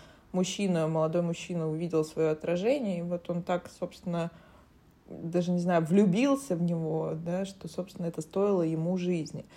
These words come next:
На самом деле все не так однозначно, Лера. Если говорить, вот ты сказала про нарциссическое, э, н-, Н Р Л,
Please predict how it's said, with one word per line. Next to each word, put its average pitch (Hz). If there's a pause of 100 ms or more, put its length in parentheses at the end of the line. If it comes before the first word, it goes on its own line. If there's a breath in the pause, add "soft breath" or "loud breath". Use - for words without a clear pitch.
(240 loud breath)
На 190
самом 294
деле 247
все 220
не 220
так 247
однозначно, 202
Лера. 160
Если 170
говорить, 190
вот 170
ты 175
сказала 247
про 170
нарциссическое, 190
э, -
н-, 180
Н 190
Р 190
Л, 403